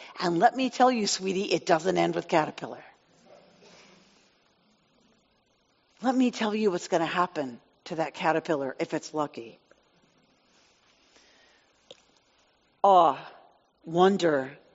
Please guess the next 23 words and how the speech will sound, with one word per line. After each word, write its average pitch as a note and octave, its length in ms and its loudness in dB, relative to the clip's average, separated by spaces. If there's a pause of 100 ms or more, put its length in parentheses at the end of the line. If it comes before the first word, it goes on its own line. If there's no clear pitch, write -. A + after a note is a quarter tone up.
(140)
the F#3+ 80 -2
softening F#3 920 0 (140)
of D3+ 140 -8
the D3+ 80 -2
heart, D3 380 0 (160)
the G3 80 6
return G#3 680 0
to, D#3+ 340 -2 (460)
"Oh - 240 -16
my - 200 -12
God, - 460 -16 (260)
we're D4+ 160 -4
here. E4 520 -6 (420)
Look - 140 2
at B4 140 2
y'all. F#4 340 2 (640)
Y'all F4 220 6
got F4 220 2
here. E4+ 320 2 (760)
You C#4 180 4
found F#4 280 6
the F#4+ 60 0
parking. E4 640 2